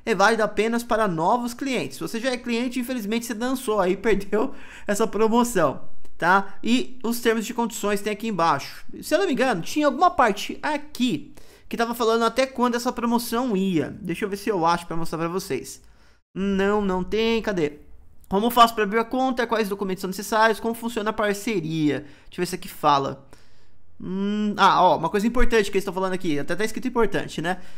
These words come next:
Apenas clientes que ativarem a parceria via landing page e tiverem a conta Next aprovada dentro da vigência da campanha vão receber o e-mail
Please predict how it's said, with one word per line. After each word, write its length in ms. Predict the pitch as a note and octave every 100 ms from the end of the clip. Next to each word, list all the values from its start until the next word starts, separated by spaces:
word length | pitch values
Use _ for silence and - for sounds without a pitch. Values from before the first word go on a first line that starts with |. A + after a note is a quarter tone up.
| -
Apenas 460 | - F#3 A#3 C4+ D4
clientes 420 | C4 A#3 B3 C4
que 80 | -
ativarem 480 | B3+ A#3+ F#3 A3+ A#3
a 80 | A3+
parceria 560 | A#3 A#3 G#3 G3 A#3
via 260 | F#3+ F3 A3
landing 500 | G3 G#3 B3 A#3+ A#3
page 440 | - G3+ A3+ G#3
e 80 | -
tiverem 380 | A3+ G#3+ F#3+ G3+
a 40 |
conta 220 | G3+ F#3+ G3
Next 320 | F3 F3 A3+
aprovada 540 | G#3 A3 F3 E3+ F#3
dentro 400 | D#3 C3+ A3 C#4+
da 80 | A#3+
vigência 480 | A3+ G#3+ F#3 G3 F3+
da 80 | G#3
campanha 460 | C4 A#3+ G3+ A3+
vão 160 | F#3+ G#3+
receber 360 | A#3+ A#3+ G3+
o 60 | G#3+
e-mail 400 | G3+ F3 G3 G3+